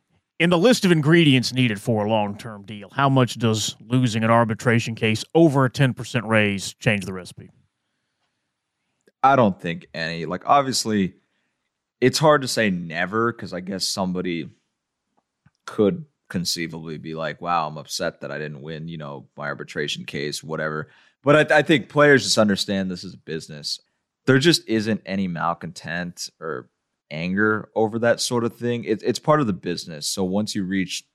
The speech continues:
Speaker 2: three years of service time, or in Max Fried's case, 'cause he had so much of it in his first two years up,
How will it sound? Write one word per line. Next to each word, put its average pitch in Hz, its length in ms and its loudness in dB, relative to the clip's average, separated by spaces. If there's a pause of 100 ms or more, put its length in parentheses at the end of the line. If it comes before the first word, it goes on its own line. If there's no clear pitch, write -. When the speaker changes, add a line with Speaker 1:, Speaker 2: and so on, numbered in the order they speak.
(120)
Speaker 2:
three 98 180 2
years 92 220 0
of 87 80 -10
service 87 320 -2
time, 87 480 -2
or 113 140 4
in 123 80 4
Max 117 280 2
Fried's 151 260 4
case, 82 300 -6
'cause 87 140 -14
he 95 80 -2
had 87 120 -2
so - 140 0
much 92 240 -2
of 90 80 -8
it 87 40 -4
in - 60 -8
his 80 120 -12
first 87 260 -8
two 92 100 -6
years 82 260 -4
up, 95 340 4